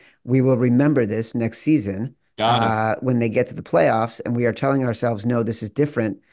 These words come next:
Speaker 1: because this team was so
Speaker 2: <laughs>
Speaker 1: dominant. Look, the truth is, the Ravens, we did not, nobody felt like they were a dominant team all year. They consistently won against good teams, but they weren't, like, the juggernaut team of years past where you feel like it's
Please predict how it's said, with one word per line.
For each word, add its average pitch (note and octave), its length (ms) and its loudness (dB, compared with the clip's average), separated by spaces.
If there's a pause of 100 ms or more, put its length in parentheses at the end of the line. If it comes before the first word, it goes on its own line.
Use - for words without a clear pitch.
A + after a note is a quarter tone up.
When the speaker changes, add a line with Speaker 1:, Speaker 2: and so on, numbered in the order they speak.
(200)
Speaker 1:
because A#2 280 0
this A2 120 -6
team - 260 0
was F#3+ 120 0
so A2 100 0
Speaker 2:
<laughs> - 20 -8
Speaker 1:
dominant. B2+ 440 0
Look, F#3 160 2
the D#3 60 0
truth A#3+ 240 0
is, E3+ 200 4 (800)
the C#3+ 80 2
Ravens, G#3 320 2
we E3+ 120 2
did G3 160 0
not, E3+ 220 2 (400)
nobody G3 360 2
felt D3 200 0
like B2+ 140 0
they C3+ 100 0
were B2 140 -2
a A#2+ 60 -2
dominant A2+ 600 -4
team G#2+ 580 -2 (380)
all A#2+ 180 2
year. A#2 580 0 (380)
They C#3 120 2
consistently E3+ 540 2
won D3 180 4
against C3+ 260 2
good C#3 160 0
teams, D#3 280 0
but A#2+ 160 -4
they C3+ 120 2
weren't, F#3 300 2
like, B2+ 280 -2
the B2+ 80 -2
juggernaut B2 600 -2
team A#2+ 280 -2
of G#2 100 -2
years G#2 220 -4
past A2 420 -2
where G2+ 300 -2 (460)
you B2 120 0
feel B2 500 2 (200)
like A#2+ 180 0
it's A#2 140 -4